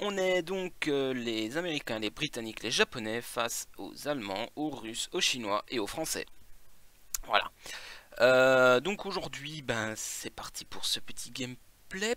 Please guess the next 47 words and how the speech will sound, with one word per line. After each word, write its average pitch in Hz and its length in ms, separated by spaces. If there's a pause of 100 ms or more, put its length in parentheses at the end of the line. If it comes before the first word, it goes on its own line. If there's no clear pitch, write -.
Pour - 80
le 135 60
moment, 120 200
je - 80
suis - 60
le - 40
premier 139 180
à 156 40
avoir 139 120
spawné. 165 220
Alors 170 140
vous 151 100
le 190 80
voyez, 180 280 (1080)
euh, - 360 (140)
on 120 100
est 117 60
le 117 60
deux 131 100
avril, 127 380
l'event 123 260
est 110 80
toujours 156 240
en 131 80
cours 165 220
et - 20
visiblement 120 400
ça 110 160
a 120 60
bugué 233 360
les 226 120
game-, 170 180 (140)
les, 131 300
les 123 100
replays, - 360 (680)
euh, 82 120
qui - 120
affichent 135 240
un 90 80
compteur 123 320
de 117 100 (120)
kills 175 340
qui - 80
ne 107 80
devrait 107 220
pas - 220
afficher. - 360